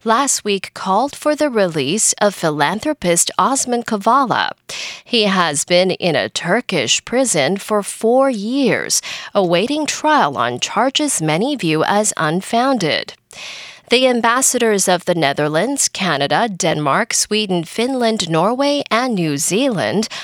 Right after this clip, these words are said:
also joined the appeal. And that was the I C R T News. Check in again tomorrow for our simplified version of the news, uploaded every day in the afternoon. Enjoy the rest of your day.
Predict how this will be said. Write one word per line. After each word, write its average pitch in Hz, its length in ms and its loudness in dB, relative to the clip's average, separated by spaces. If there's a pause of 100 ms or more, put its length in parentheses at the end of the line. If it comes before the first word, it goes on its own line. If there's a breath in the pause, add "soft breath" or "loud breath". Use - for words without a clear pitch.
(140 loud breath)
also 294 440 2
joined 113 380 -2
the 151 120 -2
appeal. 196 720 -2 (800 loud breath)
And 240 240 0
that 247 140 2
was 247 140 2
the 247 140 2
I 220 140 4
C 202 240 2
R 175 140 2
T 175 200 -2
News. 160 460 0 (140)
Check - 280 0
in 285 120 2
again 175 260 0
tomorrow 156 680 2
for 143 200 0
our 113 180 0
simplified 247 760 -2
version 254 360 2
of 226 140 -2
the 156 100 -2
news, 143 440 0 (340 loud breath)
uploaded 247 480 0
every 190 260 0
day 285 220 0
in 220 80 0
the 175 140 0
afternoon. 156 720 0 (480 loud breath)
Enjoy 240 420 2
the 285 80 -2
rest 202 280 0
of 196 100 -8
your 220 140 2
day. 262 460 0